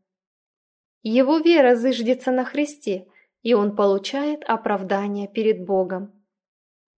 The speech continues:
Хотя Бог и может, оставаясь справедливым и праведным, оправдывать грешника благодаря заслугам Христа, никто не в силах покрыть свою душу одеждами Христовой праведности,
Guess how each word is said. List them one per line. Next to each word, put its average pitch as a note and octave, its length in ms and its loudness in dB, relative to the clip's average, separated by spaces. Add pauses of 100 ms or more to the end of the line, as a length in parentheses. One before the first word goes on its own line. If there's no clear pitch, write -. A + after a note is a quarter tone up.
(380)
Хотя C4+ 320 4
Бог F4 260 2 (100)
и C#4+ 100 2
может, C#4+ 440 0
оставаясь G#3+ 640 0
справедливым A3+ 680 2
и A3+ 180 -6
праведным, A3+ 680 -2 (160)
оправдывать G#3 680 0
грешника G3 640 0
благодаря A3 580 0
заслугам G#3 560 -2
Христа, C4 540 -6 (540)
никто C4+ 400 0
не F#4+ 160 4
в - 20 -6
силах E4+ 420 0
покрыть C#4+ 440 -2
свою C4 220 0
душу C#4+ 500 -4
одеждами C4+ 640 0
Христовой A3+ 640 -2
праведности, G3+ 920 -6